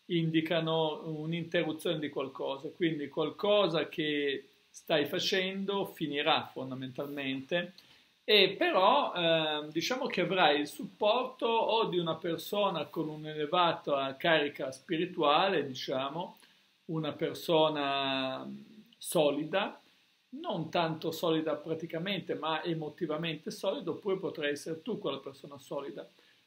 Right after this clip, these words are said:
Quindi un messaggio destinato a raggiungerti proprio ora, l'area che tu hai pensato,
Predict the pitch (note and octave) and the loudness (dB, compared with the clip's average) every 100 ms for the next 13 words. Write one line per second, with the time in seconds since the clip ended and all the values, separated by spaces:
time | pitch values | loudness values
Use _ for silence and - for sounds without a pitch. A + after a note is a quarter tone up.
0 | _ - G#3+ F3+ F3+ F#3+ F3+ - A#3 A3+ | _ 0 2 2 0 0 -2 2 2 2
1 | G3 E3+ E3+ G3+ F#3 F3 E3 E3 D#3+ G3+ | 0 0 0 -2 -2 -2 0 -2 -2 -4
2 | E3+ E3 D#3+ F3+ A3 G#3+ A#3+ A#3 D3+ C3 | -4 -4 -4 -4 0 2 2 2 2 2
3 | D#3+ F#3 G3 F3+ - D#3+ - E3+ D#3+ A3 | 4 4 4 0 -2 -4 -2 -2 -2 -4
4 | A3 - D3+ C3 C3 - F3 E3+ | -6 -4 0 0 -2 -4 -4 -4